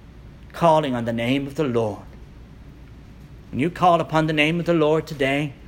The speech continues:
you know what it means? It means that I trust you, Lord.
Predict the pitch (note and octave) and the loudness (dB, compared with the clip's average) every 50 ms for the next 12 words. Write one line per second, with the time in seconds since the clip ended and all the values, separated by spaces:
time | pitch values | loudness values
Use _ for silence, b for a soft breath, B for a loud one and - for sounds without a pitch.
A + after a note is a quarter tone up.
0 | - - - - - - - - - - - - - C3 B2+ C3+ D3+ D#3+ F#3 F3 | -20 -20 -20 -20 -20 -20 -20 -20 -20 -20 -12 -4 0 2 2 2 2 2 0 0
1 | D3+ D3 E3 F3 F3+ D3+ A#2+ E3 D3+ D#3 D#3+ F#3 F3 - F3 D#3+ C#3+ C#3+ - - | 0 0 2 2 0 -2 -4 -2 0 0 0 0 0 0 2 2 2 2 0 0
2 | - F3+ F#3+ E3 - - E3 D#3+ D#3 D3+ D#3+ E3 E3+ D#3+ | 0 0 0 0 0 0 2 2 4 4 2 2 2 0